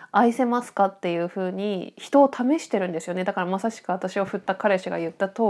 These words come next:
り、試したっていう、試すってこと。これは前に話したことがあるんだけど、あの、私が読んでた本に書いてた、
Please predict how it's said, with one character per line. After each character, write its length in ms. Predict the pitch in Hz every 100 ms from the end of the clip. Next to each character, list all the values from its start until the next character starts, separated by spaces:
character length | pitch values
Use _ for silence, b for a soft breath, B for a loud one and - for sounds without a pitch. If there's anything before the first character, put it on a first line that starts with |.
| 165
り、 300 | 185 160 B B B _
試 260 | - 220 254
し 100 | -
た 100 | -
っ 140 | 175 -
て 160 | - 156
い 100 | 123
う、 80 | -
試 220 | - 226
す 140 | 240
っ 20 | 151
て 100 | -
こ 120 | -
と。 180 | - - - _ _ _ _ _ _ _ _ _ _ _ _ B B B B B B B B _ _
こ 140 | - 220
れ 120 | 240
は 440 | 247 285 233 - -
前 300 | 247 277 294
に 120 | 294
話 320 | 277 277 294
し 20 |
た 100 | -
こ 120 | 240
と 100 | 196
が 100 | 190
あ 40 | 190
る 100 | 196
ん 60 | 185
だ 80 |
け 140 | 180 185
ど、 340 | 208 214 196
あ 40 | 196
の、 80 | 190
私 260 | 190 208
が 120 | 226 220
読 140 | 226
ん 60 | 214
で 80 |
た 140 | 185 185
本 180 | 208 196
に 140 | 185
書 120 | - 196
い 80 |
て 120 | 185 180
た、 320 | 202 196